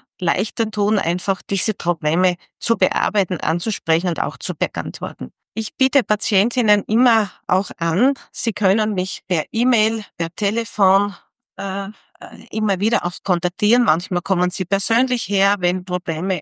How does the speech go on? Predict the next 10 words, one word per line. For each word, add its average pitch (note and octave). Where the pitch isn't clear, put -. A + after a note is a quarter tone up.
und -
Fragen F3
oder -
auch F3
Ängste -
auftreten, F#3+
auch F#3+
unter B3
der A#3
Therapie. A3+